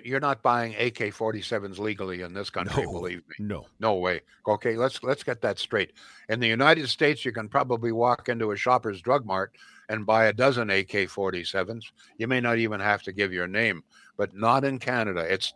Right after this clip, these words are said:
Speaker 1: totally, absolutely, utterly different in this country. But I think,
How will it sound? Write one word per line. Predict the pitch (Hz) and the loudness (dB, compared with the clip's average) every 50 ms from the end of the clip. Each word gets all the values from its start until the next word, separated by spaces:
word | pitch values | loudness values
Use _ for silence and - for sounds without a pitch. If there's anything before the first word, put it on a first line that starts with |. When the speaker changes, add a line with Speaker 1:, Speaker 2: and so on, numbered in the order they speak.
| _ - | _ -8
Speaker 1:
totally, | - - 143 180 180 139 135 139 143 143 135 - - | 2 6 8 8 8 8 6 4 2 2 0 4 6
absolutely, | 135 156 160 147 - - 135 135 131 - 123 123 113 - _ _ - | 8 8 6 6 0 -4 -2 -2 -2 -2 0 -2 -2 -2 _ _ 2
utterly | - 127 117 113 110 107 98 95 98 _ _ _ _ - 85 - - 107 104 | 4 4 4 4 0 -2 -4 -6 -8 _ _ _ _ -20 -20 -18 -16 -2 2
different | 131 127 113 - - 90 85 - _ _ _ - | 2 2 2 2 -2 -8 -10 -10 _ _ _ -6
in | 98 101 101 | -4 -4 -2
this | 98 98 92 - | -2 -4 -4 -4
country. | - - 98 90 - - 80 - _ - - - _ - | -4 -4 -6 -6 -6 -8 -10 -10 _ -16 -20 -6 _ 6
But | 104 | 10
I | 139 170 196 | 10 10 10
think, | - - 175 160 | 8 4 2 2